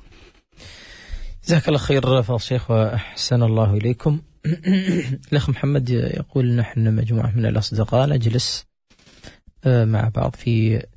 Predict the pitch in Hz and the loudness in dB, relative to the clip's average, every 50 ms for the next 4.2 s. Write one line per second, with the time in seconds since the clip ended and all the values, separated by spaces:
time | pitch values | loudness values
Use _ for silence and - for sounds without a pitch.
0 | _ _ _ - - _ _ _ _ _ _ - - 165 123 120 117 117 117 110 | _ _ _ -20 -20 _ _ _ _ _ _ -8 -2 2 2 4 4 4 2 0
1 | - - 123 117 127 147 156 - - 175 165 151 127 120 120 - 127 117 117 117 | 0 0 0 2 2 2 0 -2 -2 -2 0 2 2 0 0 0 0 0 2 2
2 | 113 117 113 113 113 110 - - - - 113 117 117 120 - - - _ - - | 2 2 2 2 2 0 0 -4 -2 0 0 0 0 -2 -4 -12 -12 _ -14 -12
3 | - - - - - 123 110 117 120 117 117 117 - - 117 117 117 107 104 113 | -8 -8 -6 -4 -2 0 2 2 2 2 0 -2 -2 -2 -2 0 0 2 2 0
4 | 113 110 107 | 0 0 -4